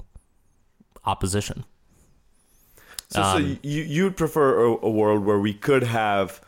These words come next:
Speaker 2: more open banners, no matter what the cause?
Speaker 1: You know, l-,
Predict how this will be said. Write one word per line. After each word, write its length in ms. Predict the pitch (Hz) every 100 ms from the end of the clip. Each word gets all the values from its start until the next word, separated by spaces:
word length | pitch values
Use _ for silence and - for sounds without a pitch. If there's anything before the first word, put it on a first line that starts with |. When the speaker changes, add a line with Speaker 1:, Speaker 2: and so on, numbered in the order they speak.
| - _ -
Speaker 2:
more 340 | 123 123 120 -
open 680 | 120 117 120 107 104 101 101 _ _ -
banners, 640 | 92 117 98 98 90 87
no 100 | 107
matter 260 | 101 98 95
what 320 | 95 101 98
the 80 | 104
cause? 720 | - 113 92 76 78 - - - -
Speaker 1:
You 80 |
know, 100 | 170 165
l-, 180 | 165